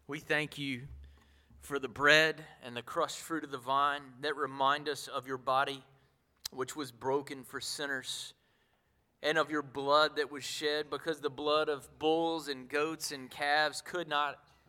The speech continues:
cleanse our conscience. It could not change the root of our lives. Only the blood of the spotless, sinless Son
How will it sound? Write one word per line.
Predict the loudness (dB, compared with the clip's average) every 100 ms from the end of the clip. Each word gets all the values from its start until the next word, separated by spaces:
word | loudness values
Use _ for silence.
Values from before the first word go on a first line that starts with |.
| _ _
cleanse | -8 -2 -2 -2 0
our | 0 0
conscience. | 2 2 2 -4 -8 -6 -12 -14 _ -20 -20 -6
It | -4 0
could | 0 2
not | 2 0 -2
change | -6 -6 -6 -4
the | -4
root | -2 -4 -4 -8 -20 _ _ _ _ -6
of | 4
our | 6 6
lives. | 8 8 8 2 -4 -10 _ _ -20 -16
Only | 4 4 4 -2 0
the | 0
blood | 0 0 6 8 6
of | 2
the | -2
spotless, | -4 -6 -6 6 6 6 0 -2 -2 -12 -16 -20 -16
sinless | -8 -4 0 0 0 -2 -2 -8 -14 _ -10
Son | -6 2 6 6 4